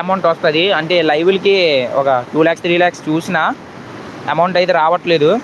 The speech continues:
పెద్దగా అమౌంట్ రాదు బ్రో యూట్యూబ్లో. ఏదో just మన చెయ్యాలని చేయడం తప్ప యూట్యూబ్లోనైతే పెద్దగా అమౌంట్ రాదు. బ్రో, ఎవరో ఇక్కడ షూట్ తీస్తున్నారనమాట, చూద్దాము. తుప్పల్లో నేను నడుచుకొని వెళ్ళిపోతున్నాను,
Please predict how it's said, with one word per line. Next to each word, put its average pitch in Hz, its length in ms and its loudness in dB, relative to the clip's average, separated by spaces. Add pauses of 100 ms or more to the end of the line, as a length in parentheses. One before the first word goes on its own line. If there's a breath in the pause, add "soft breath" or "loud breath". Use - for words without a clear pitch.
(480)
పెద్దగా 214 280 0 (180)
అమౌంట్ 247 320 2
రాదు 233 220 0
బ్రో 220 100 4 (180)
యూట్యూబ్లో. 202 460 2 (220)
ఏదో 220 160 4 (580)
just 180 200 -2 (380)
మన 170 120 0 (440)
చెయ్యాలని 208 460 2
చేయడం 214 320 4
తప్ప 185 160 0 (240)
యూట్యూబ్లోనైతే 190 560 2 (100)
పెద్దగా 165 320 2
అమౌంట్ 175 320 2
రాదు. 151 200 2 (2000)
బ్రో, 160 120 2 (100)
ఎవరో 160 180 2
ఇక్కడ 175 200 -4
షూట్ 175 200 0 (100)
తీస్తున్నారనమాట, 170 640 -2 (1500)
చూద్దాము. 143 360 0 (140)
తుప్పల్లో 160 360 -2
నేను 170 140 0
నడుచుకొని 160 300 -2
వెళ్ళిపోతున్నాను, 151 480 0